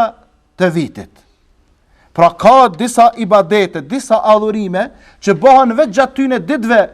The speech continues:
dhe nuk ka mundësi të bëhen jashta këtyne ditëve. Dhe këtu, në këto ditë gërshëtohen adhurimet më kulminante,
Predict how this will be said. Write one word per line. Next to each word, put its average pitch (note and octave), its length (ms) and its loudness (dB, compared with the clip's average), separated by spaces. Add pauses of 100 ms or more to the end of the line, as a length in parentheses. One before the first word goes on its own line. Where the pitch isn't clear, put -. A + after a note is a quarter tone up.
(100)
dhe F3+ 180 -2
nuk G#3+ 180 -4
ka C#4 220 4
mundësi B3+ 340 -4
të G#3+ 140 -4
bëhen A3+ 460 0 (480)
jashta G3+ 420 0
këtyne F#3+ 340 -4
ditëve. C#3 380 -2 (720)
Dhe G#3 180 0
këtu, A#3+ 340 2 (1000)
në G3 180 0
këto A3+ 300 2
ditë G3+ 260 -2
gërshëtohen A#3 680 0 (440)
adhurimet A#3 640 0 (420)
më G3 220 -4
kulminante, G#3+ 800 0